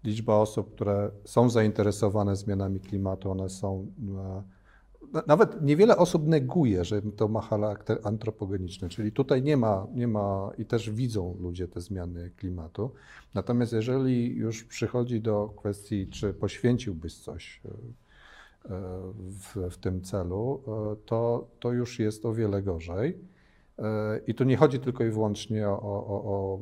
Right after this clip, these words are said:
mm, środki finansowe, to chodzi też na przykład o dietę i tak dalej, i tak dalej. E, jeżeli, mm, rozmawiamy z, e, instytucjami finansowymi, to one generalnie mówią, że, no,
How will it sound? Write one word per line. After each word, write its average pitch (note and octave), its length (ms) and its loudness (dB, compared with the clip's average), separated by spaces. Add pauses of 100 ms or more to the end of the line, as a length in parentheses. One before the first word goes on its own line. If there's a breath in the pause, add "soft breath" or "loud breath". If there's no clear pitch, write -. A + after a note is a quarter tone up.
(120)
mm, F#2+ 480 -8
środki G2 420 -2
finansowe, F#2 600 -4
to G2+ 100 -8
chodzi G2 260 -6
też - 240 -8
na F#2+ 80 -2
przykład - 320 -4
o F#2 60 2
dietę F#2+ 680 0
i F#2+ 40 -4
tak G2 200 -2
dalej, F#2 260 0
i F2+ 40 -12
tak G#2 180 -2
dalej. F#2+ 300 2 (840 loud breath)
E, G#2 380 2 (200)
jeżeli, B2 680 4 (600)
mm, A2 520 0
rozmawiamy A#2 720 4
z, G2 360 -4
e, A2 880 2
instytucjami A2+ 640 0
finansowymi, G#2+ 1000 0
to G#2+ 160 -4
one A2+ 460 -2 (100)
generalnie G#2+ 1160 0
mówią, G#2+ 420 -2
że, G#2 280 -2
no, G#2 240 -8